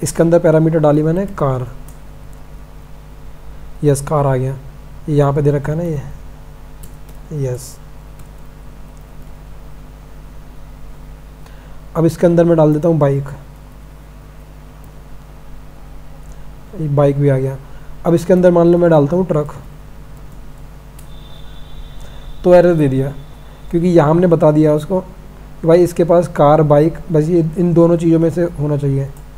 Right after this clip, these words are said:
तीसरा ऐड करना है तो आप यहाँ पर वो कंडीशन लगा सकते हो कि यहाँ पर आपका जो है ट्रक भी आने वाला है,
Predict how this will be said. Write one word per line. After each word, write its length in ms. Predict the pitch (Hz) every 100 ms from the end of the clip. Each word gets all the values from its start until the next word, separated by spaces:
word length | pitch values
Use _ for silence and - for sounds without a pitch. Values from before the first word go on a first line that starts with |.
| - - - -
तीसरा 300 | 180 165 180
ऐड 140 | 170 165
करना 280 | 165 165 170
है 60 |
तो 140 | 170 170
आप 100 | 165
यहाँ 160 | 151
पर 160 | 151 175
वो 160 | 170
कंडीशन 360 | 160 151 147 170
लगा 240 | 156 139
सकते 280 | 131 135 151
हो 240 | 151 185 185 - - - - -
कि 80 |
यहाँ 280 | 151 147 143
पर 160 | 139 147
आपका 400 | 143 143 165 170
जो 220 | 147 147
है 220 | 165 175
ट्रक 160 | 156 139
भी 200 | 139 143
आने 180 | 139 139
वाला 240 | 135 135
है, 180 | 143